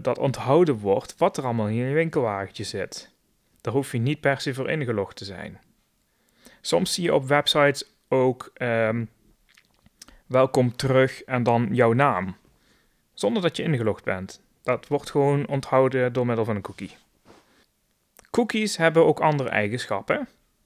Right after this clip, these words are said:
Eh, je hebt nu de basiseigenschap, die heb je dus geleerd, eigenlijk de, de key value, dus een naam gekoppeld aan een waarde. Er zijn meer eigenschappen dan dat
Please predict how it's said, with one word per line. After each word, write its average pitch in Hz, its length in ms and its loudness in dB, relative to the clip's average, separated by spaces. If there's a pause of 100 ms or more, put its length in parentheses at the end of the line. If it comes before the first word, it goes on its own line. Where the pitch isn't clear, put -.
Eh, 107 300 -2
je 113 120 -2
hebt 151 160 -2
nu 143 360 -4 (500)
de 120 140 -8
basiseigenschap, 143 1300 -2
die 131 160 -6
heb 123 140 -4
je 123 60 -10
dus 117 160 -8
geleerd, 107 480 -6
eigenlijk 110 540 -4 (420)
de, 107 580 0 (340)
de 123 100 -10
key 123 420 -4
value, 101 600 -2
dus - 400 -4
een 107 280 -4
naam 107 440 -2
gekoppeld - 480 -12
aan 110 100 -10
een 107 120 -10
waarde. - 400 -8 (880)
Er 135 180 -2
zijn 120 340 0
meer 170 260 2
eigenschappen 208 880 -4 (180)
dan 160 260 -2
dat - 400 -4